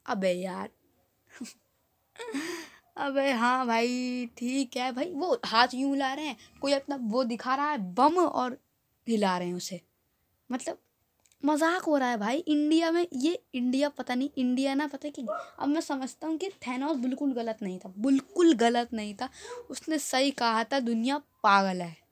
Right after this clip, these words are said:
बिल्कुल सही कहा था। अब भाई, ऊपर वाला भी सोचता होगा कि यार, मैंने तुम्हें यार इतना कुछ दिया है करने को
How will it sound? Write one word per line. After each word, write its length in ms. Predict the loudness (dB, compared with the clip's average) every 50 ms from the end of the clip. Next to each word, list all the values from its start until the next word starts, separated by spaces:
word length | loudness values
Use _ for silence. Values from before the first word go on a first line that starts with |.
| _ _ _ _ _ -2
बिल्कुल 380 | 0 0 0 0 0 0 0 0
सही 460 | -2 -4 -8 -2 0 2 2 2 2
कहा 320 | 0 0 0 0 0 -2
था। 220 | -4 -6 -6 -6 -6 -10 -16 -20 -20 -20 -20 -20 -20 -20 -20 -20 -16 _ -4
अब 80 | 2
भाई, 120 | 4 4 4
ऊपर 380 | 4 4 2 2 6 6 6
वाला 260 | 6 6 4 4 2 0
भी 100 | -2 -4
सोचता 440 | -4 -2 -2 -4 -4 -4 -4 -2
होगा 380 | -2 -2 -2 -4 -2 0 0 0
कि 180 | 0 0 2 2
यार, 160 | 4 4 4
मैंने 480 | 2 2 2 2 0 0 0 0 0 -2 -4 -2
तुम्हें 200 | 0 0 2 2
यार 160 | 2 0 0 -4 _ _ -12
इतना 280 | -12 -12 _ -4 -4 -4
कुछ 280 | -4 -6 -8 -10 -8 -4
दिया 240 | -4 -2 0 2 2
है 120 | 2 2 0
करने 440 | 2 2 0 2 2 0 -2 -4
को 320 | -4 -2 -2 -2 -2 -4